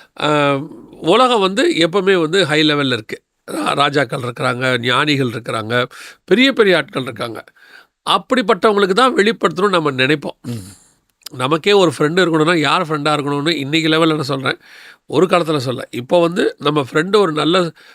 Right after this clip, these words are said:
Speaker 1: சொசைட்டில ஒரு ஆளா இருக்கான்றது நமக்கு வெளியே சொல்றதுல ஒரு சந்தோஷம் இருக்கு.
Speaker 2: ம்.
Speaker 1: "இவர் என் ஃப்ரெண்டு"
Speaker 2: ம்.
Speaker 1: அப்படின்ட்டு.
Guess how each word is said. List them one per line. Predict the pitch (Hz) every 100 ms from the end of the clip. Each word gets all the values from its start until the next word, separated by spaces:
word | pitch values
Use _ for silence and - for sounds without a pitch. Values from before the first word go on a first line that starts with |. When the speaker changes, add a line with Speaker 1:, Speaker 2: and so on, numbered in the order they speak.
| - -
Speaker 1:
சொசைட்டில | 147 - 202 190 175
ஒரு | 156 143
ஆளா | 156 151
இருக்கான்றது | 139 147 139 208
நமக்கு | 160 190 202
வெளியே | 202 240
சொல்றதுல | 202 190
ஒரு | 180 147
சந்தோஷம் | 151 160 - 151
இருக்கு. | 123 95 -
Speaker 2:
ம். |
Speaker 1:
"இவர் | 147 185
என் | 160 139 -
ஃப்ரெண்டு" | 131 123 113
Speaker 2:
ம். | 110 95 87 -
Speaker 1:
அப்படின்ட்டு. | - 139 131 98